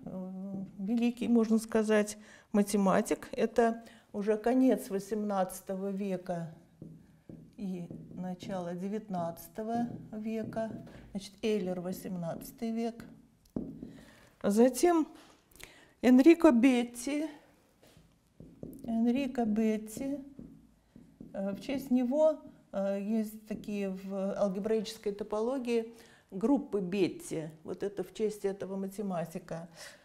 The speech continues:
Это тоже восемнадцатый век. Ну и, наконец, э,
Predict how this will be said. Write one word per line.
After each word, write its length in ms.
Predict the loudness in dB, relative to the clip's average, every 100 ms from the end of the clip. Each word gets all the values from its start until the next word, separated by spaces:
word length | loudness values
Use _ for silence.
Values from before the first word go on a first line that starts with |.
| _ _
Это 320 | -2 0 0
тоже 380 | 0 4 4 6
восемнадцатый 880 | 4 2 0 0 0 0 -4 -8 -6
век. 420 | -2 -2 -4 -8 -14 -18 -20 _ _ -20 -20 -20 -20 _ _ -12 -12 -14 -16 -20 -20 _ _ -16 -16 -18 -20 -20 _ -2
Ну 120 | 2
и, 100 | 4
наконец, 680 | 4 8 8 8 6 2 2
э, 340 | 8 8 8